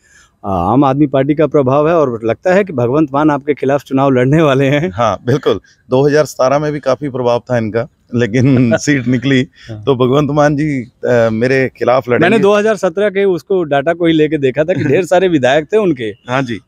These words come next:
Speaker 1: अब वो पता नहीं कहाँ गए, मुझे, अ, उस पे आप ज्यादा टिप्पणी कर सकते
Speaker 2: हाँ,
Speaker 1: हैं।
Speaker 2: बिल्कुल। देखो, सबसे पहले क्या होता है कि हम एक फैमिली हैं,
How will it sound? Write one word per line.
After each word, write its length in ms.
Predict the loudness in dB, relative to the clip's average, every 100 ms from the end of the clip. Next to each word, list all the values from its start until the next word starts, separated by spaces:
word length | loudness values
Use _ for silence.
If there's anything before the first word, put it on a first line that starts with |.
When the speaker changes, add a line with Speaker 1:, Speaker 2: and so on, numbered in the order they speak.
| -4
Speaker 1:
अब 100 | -2
वो 240 | 0 -2
पता 260 | -2 0 0
नहीं 100 | 2
कहाँ 220 | 2 2
गए, 140 | 2
मुझे, 400 | 0 0 0 0
अ, 200 | 0 -2 -2
उस 140 | -2 0
पे 60 |
आप 160 | 0 0
ज्यादा 240 | 0 0
टिप्पणी 320 | -2 -6 -10
कर 160 | -10 -14
सकते 200 | -4 0
Speaker 2:
हाँ, 120 | 0
Speaker 1:
हैं। 80 | 0
Speaker 2:
बिल्कुल। 440 | -4 0 0 0 -8
देखो, 220 | -6 -6
सबसे 340 | -6 -10 -6
पहले 260 | -2 0 0
क्या 140 | 0
होता 240 | 0 0 -4
है 80 | -4
कि 280 | -8 -10 -6
हम 180 | -2 -2
एक 100 | -4
फैमिली 460 | -2 2 2 0
हैं, 80 | -2